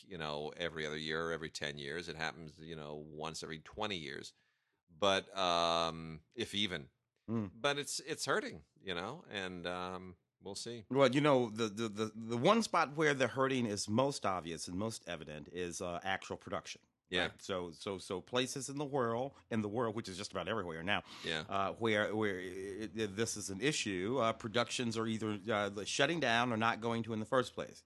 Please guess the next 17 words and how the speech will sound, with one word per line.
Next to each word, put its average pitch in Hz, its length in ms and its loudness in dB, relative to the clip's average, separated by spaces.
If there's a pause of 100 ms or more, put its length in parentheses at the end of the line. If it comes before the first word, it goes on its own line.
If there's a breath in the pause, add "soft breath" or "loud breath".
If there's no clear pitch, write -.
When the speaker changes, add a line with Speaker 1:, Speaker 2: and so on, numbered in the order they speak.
(120 loud breath)
Speaker 1:
Yeah. 95 200 2
Speaker 2:
I 110 100 8
would 113 140 4
not 120 240 6
want 131 220 4
to 123 80 -6
be 123 160 4
a 123 40 4
part 120 220 0
of 110 100 -6
the 113 100 -6
Italian 117 720 2 (220)
film 101 240 -2
industry 87 580 -6
right 87 240 -4
now, 80 140 -4
Speaker 1:
No. 73 180 -2